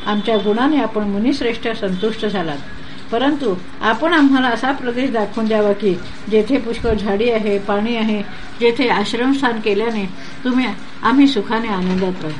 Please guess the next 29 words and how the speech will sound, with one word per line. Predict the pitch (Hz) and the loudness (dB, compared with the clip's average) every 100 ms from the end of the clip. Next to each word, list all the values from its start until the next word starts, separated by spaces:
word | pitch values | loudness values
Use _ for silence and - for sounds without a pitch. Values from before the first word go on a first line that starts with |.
| - - - - - - - | -8 -10 -10 -10 -10 -10 -4
रामाचे | 202 220 233 226 214 | 0 2 0 0 0
बोलणे | 202 202 240 | 2 0 0
ऐकून | 233 214 208 | -2 -2 -2
मुनिश्रेष्ठाने | 208 240 302 247 226 214 202 196 | 0 2 2 2 -2 0 -2 -2
थोडा | 196 190 | -2 0
विचार, | 190 196 202 - | 0 0 -2 -4
थोडा | 208 202 214 202 - - - | -2 0 0 0 -4 -10 -2
विचार | 214 208 294 | 0 4 4
केला | 311 262 202 - - - | 4 2 0 -2 -8 -4
आणि | 220 269 | 2 4
मग | 311 330 302 | 4 2 0
ते | 269 | 0
धर्मात्मा | 233 214 254 285 277 226 | 0 2 2 2 0 0
शुभवचन | 214 240 240 226 214 | 0 0 0 0 -2
बोलले, | 202 196 214 175 - - - | 0 0 0 -2 -4 -10 -2
येथून | 233 269 349 339 | 2 2 2 2
दोन | 226 269 311 | 4 4 4
योजन | 285 262 254 247 | 2 2 0 0
दूर, | 214 285 262 226 - - - - | 2 0 0 -2 -6 -10 -10 -8
दूर | 208 285 262 185 - - 233 | 0 2 4 2 -4 -6 -4
पुष्कळ | 247 - 330 330 | -2 0 0 0
फळेमुळे | - 220 269 254 262 | 0 0 2 0 0
आणि | 240 240 | 0 -2
पाणी, | 220 202 226 180 - - - | 0 0 0 -4 -6 -8 -4
तसेच | 240 294 294 | -2 0 0
पुष्कळ | - 233 262 | -2 -4 -2
हरिण | 262 247 196 247 247 | -2 0 0 0 0
असणारा | 220 220 220 | -2 -2 -2
प्रदेश | 214 202 220 180 | -2 0 0 0